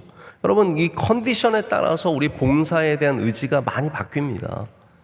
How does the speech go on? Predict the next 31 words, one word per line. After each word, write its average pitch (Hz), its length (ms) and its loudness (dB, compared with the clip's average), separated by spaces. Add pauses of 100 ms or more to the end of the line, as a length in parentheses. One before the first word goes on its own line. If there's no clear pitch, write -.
(280)
건강하신 170 580 6
분들은 147 420 4
좀 190 200 -2
더 - 60 4
봉사할 139 440 0
수 - 140 -2
있고, - 340 -4 (340)
약해질수록 165 880 0
하나님과 175 420 2
멀어지는 127 520 4
경우도 110 300 0
굉장히 104 280 -2
많습니다. - 680 -10 (840)
그래서 160 220 4
우리가 151 180 6
하나님의 208 560 6
뜻을 208 300 2
이루는 180 240 4
도구가 127 420 0
되기 104 300 -2
위해서 92 500 -2 (320)
이런 139 160 4
건강함을 113 560 2
유지해야 87 380 -2
되고, 110 280 -2
세 190 180 2
번째로는 170 680 4 (440)
나 104 200 2
혼자 202 440 4
건강하지 127 520 4
말고 101 680 0